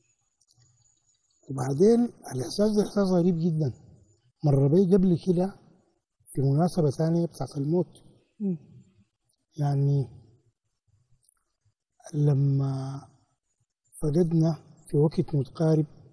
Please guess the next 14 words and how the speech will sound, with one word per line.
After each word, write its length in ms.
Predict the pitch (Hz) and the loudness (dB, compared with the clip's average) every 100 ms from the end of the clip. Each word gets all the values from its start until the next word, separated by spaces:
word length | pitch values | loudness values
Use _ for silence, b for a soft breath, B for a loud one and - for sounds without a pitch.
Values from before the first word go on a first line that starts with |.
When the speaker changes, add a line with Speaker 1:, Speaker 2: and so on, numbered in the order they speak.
| _ _ _ _ | _ _ _ _
Speaker 1:
صديقين 640 | - 151 139 143 - 170 | -10 -4 0 0 2 2
عزيزين، 580 | 143 135 131 135 156 131 - - - _ | 2 -2 -4 -2 -2 -2 -6 -20 -20 _
علي 180 | 156 156 | 0 2
عبد 160 | 143 147 | 2 0
القيوم 540 | 135 143 143 165 156 | -2 -2 2 2 2
وعمر 280 | 147 135 131 | 0 -2 -6
الطيب 340 | - 160 147 | -6 -2 0
الدوش. 500 | 139 131 143 - - _ _ _ 214 | 0 -2 -4 -6 -14 _ _ _ -8
Speaker 2:
مم. 180 | 196 165 b b b | -6 -8 b b b
Speaker 1:
ففي 180 | 151 - | -8 -2
الرفع 400 | 151 151 208 190 | 2 2 2 0
بتاع 480 | 160 147 143 127 - - - | -2 -2 -4 -8 -12 -12 -4
فراش 340 | 147 147 - | -2 -2 -6
عمر، 320 | 147 147 147 | -8 -8 -8